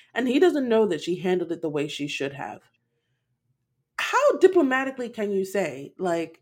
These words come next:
"Yeah, d-, d-, she, she was not a good person in the context in which I knew her," but he's making space that she might be a good person elsewhere?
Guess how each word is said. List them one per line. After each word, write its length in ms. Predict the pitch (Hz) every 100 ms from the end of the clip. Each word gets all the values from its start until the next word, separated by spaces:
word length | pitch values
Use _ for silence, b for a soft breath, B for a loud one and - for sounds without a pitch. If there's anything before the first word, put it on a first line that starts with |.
| _
"Yeah, 380 | 202 269 254 202
d-, 120 | 185 -
d-, 320 | 214 262 233 214
she, 320 | - 277 - b -
she 120 | 320
was 120 | 302
not 200 | 339 381
a 40 |
good 240 | 277 302 -
person 280 | 294 285 247
in 100 | 233
the 60 |
context 500 | - 226 214 208 -
in 100 | 190
which 180 | 180 185
I 140 | 156
knew 160 | 147 139
her," 320 | 143 101 139 B B B
but 80 | 294
he's 160 | 277
making 300 | 294 330 285
space 340 | - 208 208 185
that 120 | 180
she 120 | 196
might 220 | 175 151
be 60 | 180
a 60 |
good 220 | 156 156 156
person 320 | 143 - -
elsewhere? 420 | 147 143 - -